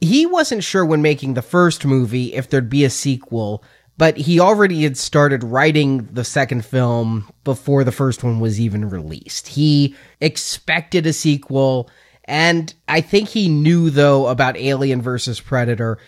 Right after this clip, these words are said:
From what I've heard, there was never any intent for him to direct this. And he doesn't direct the next one. I don't know that he ever expected to return to the director's chair, or if he was just gonna Lucas this, let other people actually do the day-to-day <laughs> work while he's off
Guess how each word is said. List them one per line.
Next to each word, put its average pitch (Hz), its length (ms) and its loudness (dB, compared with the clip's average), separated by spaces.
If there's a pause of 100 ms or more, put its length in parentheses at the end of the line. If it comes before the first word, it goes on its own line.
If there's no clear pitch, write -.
(260)
From 156 220 0
what 175 160 4
I've 170 180 2
heard, 190 380 0
there 156 100 0
was 135 220 -2
never 147 380 2
any 160 280 0
intent 135 460 -6
for 123 140 -6
him 123 180 0
to 117 100 -8
direct 101 540 -10
this. - 300 -18 (320)
And 196 120 2
he 254 140 0
doesn't 269 340 0
direct 240 300 0
the 185 80 -4
next 175 460 -6
one. 85 260 -8
I 147 160 -2
don't 233 220 2
know 185 160 0
that 165 140 -6
he 156 300 -8 (120)
ever 175 340 0
expected 143 720 -6
to 139 100 -6
return 131 300 -2
to 135 80 -6
the 117 100 -6
director's 120 520 -4
chair, 160 440 4 (280)
or 147 100 6
if 151 80 4
he 175 80 4
was 170 120 6
just 175 140 -2
gonna 147 160 4
Lucas 139 600 2
this, - 360 -14
let 147 160 2
other 160 220 2
people 139 340 -4
actually 135 380 0
do 131 180 2
the 120 100 -2
day-to-day 131 520 4
<laughs> - 0 -
work 120 360 0
while 123 200 2
he's 131 260 2
off 120 300 2